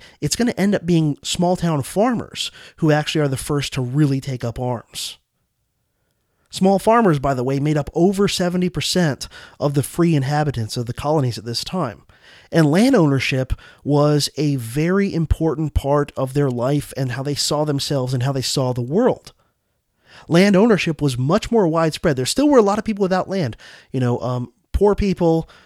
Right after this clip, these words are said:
uh, slaves, indentured servants, whatever. Don't misunderstand. Not everybody owned land. But nonetheless, compared to how it was in Britain,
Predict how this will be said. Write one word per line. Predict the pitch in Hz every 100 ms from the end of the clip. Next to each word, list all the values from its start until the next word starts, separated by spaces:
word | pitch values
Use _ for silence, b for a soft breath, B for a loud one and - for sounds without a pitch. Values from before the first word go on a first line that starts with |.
| b -
uh, | 117 107 101 - _ _ _
slaves, | - - 170 165 156 147 135
indentured | 135 139 120
servants, | - 160 139 -
whatever. | 147 143 120
Don't | 120 156
misunderstand. | 185 160 160 120 - 160 131 117
Not | 147
everybody | 170 165 147 139
owned | 131 123
land. | 147 139 113
But | 117
nonetheless, | 175 208 160 147
compared | - 120 - 240 247
to |
how | 220 190
it |
was | 170 160
in | 131
Britain, | 110 185 226 - 113